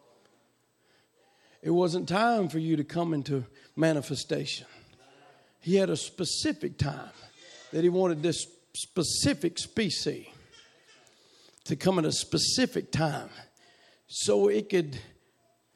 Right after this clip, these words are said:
<laughs> be able to withstand its surroundings. Do you know they do that? They, they, they make seeds. You know, man just perverts.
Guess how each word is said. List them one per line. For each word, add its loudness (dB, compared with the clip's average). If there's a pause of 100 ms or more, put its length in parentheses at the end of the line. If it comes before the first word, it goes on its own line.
(760)
<laughs> -8 (500)
be 10
able 8
to 0 (480)
withstand 2 (1120)
its 0
surroundings. -4 (3000)
Do 0
you 2
know 6
they 4
do 8
that? 4
They, -2
they, -2 (500)
they -2
make -2
seeds. -2
You 0
know, 0
man 2
just -6
perverts. -2